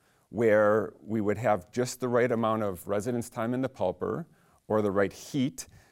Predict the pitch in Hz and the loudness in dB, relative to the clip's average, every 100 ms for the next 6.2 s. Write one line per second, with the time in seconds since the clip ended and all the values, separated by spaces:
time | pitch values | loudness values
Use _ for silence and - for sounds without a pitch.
0 | _ - 98 90 92 - 117 113 107 123 | _ -8 -4 -2 -4 -2 0 0 0 -2
1 | 120 120 - 110 107 127 127 127 101 - | -2 -2 -4 -4 -2 -2 -2 -2 -2 0
2 | 113 110 - _ - 113 104 110 120 120 | -2 -4 -14 _ -2 2 4 2 2 2
3 | 104 98 - 107 127 123 107 - - 113 | 4 4 2 0 0 0 -2 -4 -4 -2
4 | 147 165 - 117 110 104 107 - - 110 | -2 -2 -4 -2 0 0 -4 -8 -4 -2
5 | - 123 123 120 _ _ - 107 113 95 | -2 -2 -2 -6 _ _ -4 0 0 -2
6 | 92 | -6